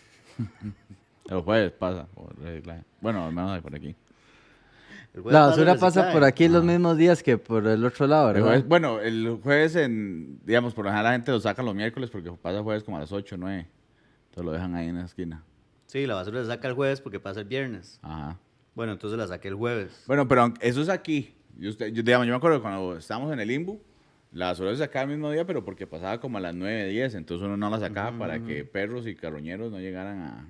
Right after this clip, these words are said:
Speaker 1: Ujú.
Speaker 2: a romper la bolsa.
Speaker 3: Carroña. <laughs>
Speaker 1: No, no,
Speaker 3: Puta,
Speaker 2: carroña,
Speaker 3: que llega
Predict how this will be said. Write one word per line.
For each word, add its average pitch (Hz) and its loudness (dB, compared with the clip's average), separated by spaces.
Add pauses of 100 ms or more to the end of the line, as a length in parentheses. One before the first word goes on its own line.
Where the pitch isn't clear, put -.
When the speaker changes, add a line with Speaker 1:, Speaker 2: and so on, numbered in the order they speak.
(120)
Speaker 1:
Ujú. 101 -14
Speaker 2:
a 78 -12
romper 82 -14
la 85 -10
bolsa. 92 -6
Speaker 3:
Carroña. 95 0 (120)
<laughs> - -4
Speaker 1:
No, 127 0
no, 139 4
Speaker 3:
Puta, 156 8
Speaker 2:
carroña, 151 4
Speaker 3:
que 185 8 (140)
llega 165 6